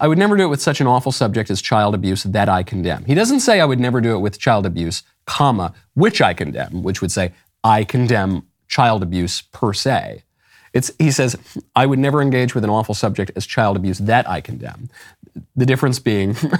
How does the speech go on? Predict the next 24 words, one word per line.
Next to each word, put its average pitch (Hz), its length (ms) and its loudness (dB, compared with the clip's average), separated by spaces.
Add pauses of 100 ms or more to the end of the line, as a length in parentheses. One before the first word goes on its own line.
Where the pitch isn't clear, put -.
<laughs> - 340 -12
that 127 220 2 (180)
because 127 280 0
he's 127 160 2
not 113 280 0
condemning 104 420 0
child 101 200 0
abuse 95 220 -2
as 95 100 -4
a - 40 -6
category, 101 440 0
there 92 120 0
might 92 200 -2
be 110 60 -4
some 92 140 -4
kind 90 180 -4
of 82 40 -6
child 87 280 -2
abuse 87 240 -4
that 92 100 -6
he 107 80 0
does 85 180 -6
not 110 220 -2
condemn. 62 420 -10